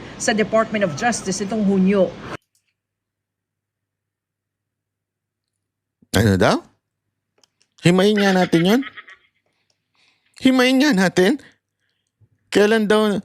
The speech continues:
Speaker 2: meron daw source ang G M A na nalaman nila na humihingi na ng extradition. Ano yung sabihin ng extradition? Simpleng-simple lang, paikli na lang natin.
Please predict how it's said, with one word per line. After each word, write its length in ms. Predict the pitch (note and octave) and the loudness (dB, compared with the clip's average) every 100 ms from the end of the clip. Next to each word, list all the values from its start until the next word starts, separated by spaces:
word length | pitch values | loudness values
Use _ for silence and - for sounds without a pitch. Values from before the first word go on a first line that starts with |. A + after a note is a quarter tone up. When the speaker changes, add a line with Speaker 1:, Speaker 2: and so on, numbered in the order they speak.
| _ | _
Speaker 2:
meron 320 | F#3+ G#3 G#3+ | 0 2 2
daw 80 | G#3 | 2
source 480 | F#3+ - G3+ G3 - | 0 2 2 2 0
ang 160 | E3+ C#3 | -2 2
G 320 | C3 D3 D3 | 2 2 0
M 160 | B2 | 0
A 100 | F#2+ D#2+ G2+ - _ _ _ _ _ _ _ _ _ - | 0 -2 -4 -8 _ _ _ _ _ _ _ _ _ -4
na 180 | E3 D#3+ D#3+ E3+ - _ _ _ _ _ _ _ | 0 2 0 -2 -8 _ _ _ _ _ _ _
nalaman 480 | D#3 E3+ E3+ E3 E3 | -2 0 0 0 0
nila 320 | D#3+ C3+ B2+ | 0 2 0
na 320 | B2+ C3 C3+ - _ _ _ _ - | 2 0 -2 -8 _ _ _ _ -2
humihingi 480 | D3 D3+ D#3 D#3 D3 | 0 2 0 0 0
na 80 | |
ng 160 | C#3+ C#3+ | 0 0
extradition. 800 | - B2 - B2+ A2+ G#2+ F#2+ A#2 A#2+ | -2 -2 0 0 0 0 0 0 0
Ano 160 | D3 | 0
yung 80 | E3 | -2
sabihin 320 | D3 D#3+ D3+ | -2 -2 0
ng 80 | D3 | 0
extradition? 640 | C#3 - C3+ C3 C3+ C3 D3 | -2 -2 -2 0 0 0 -2
Simpleng-simple 720 | - F#2+ G2+ A#2+ C3 B2+ D3 | 0 0 2 0 0 0 2
lang, 160 | D#3+ | 0
paikli 400 | D3 G#2 F2 A2+ | 0 -2 0 0
na 160 | A#2+ B2+ | 2 0
lang 80 | B2+ | 0
natin. 480 | C3+ C#3+ E3 C#3+ | -2 -2 -2 -2